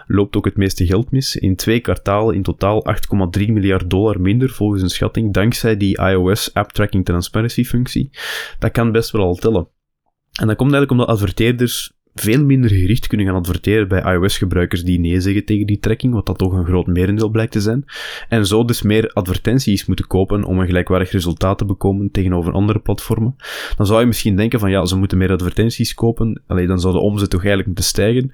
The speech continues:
Maar blijkbaar is de prijs zo duur en is het, is het, het echt niet waard en haken adverteerders op die manier ook af en kiezen ze er gewoon stelselmatig voor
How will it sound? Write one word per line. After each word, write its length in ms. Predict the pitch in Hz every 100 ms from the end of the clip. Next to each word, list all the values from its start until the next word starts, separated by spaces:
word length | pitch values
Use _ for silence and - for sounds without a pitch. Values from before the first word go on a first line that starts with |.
| - - - -
Maar 460 | 101 104 110 110 - _ _ - - - -
blijkbaar 380 | 110 120 123
is 80 | 117
de 80 | 101
prijs 280 | - 107 -
zo 160 | 107
duur 220 | 90 98 101
en 60 |
is 100 | 95
het, 260 | 92 - -
is 120 | - 92
het, 100 | -
het 140 | -
echt 180 | - -
niet 120 | 92
waard 300 | 90 104 -
en 200 | 95 90 92
haken 340 | 87 92 95
adverteerders 580 | 85 87 87 90 87 87
op 100 | 82
die 140 | 87 95
manier 320 | 92 90 -
ook 220 | 92 113
af 200 | - 113
en 180 | - 98
kiezen 360 | 90 110 95 95
ze 60 | 92
er 60 |
gewoon 240 | 87 90 90
stelselmatig 640 | - 104 95 92 90 -
voor 340 | 104 110 113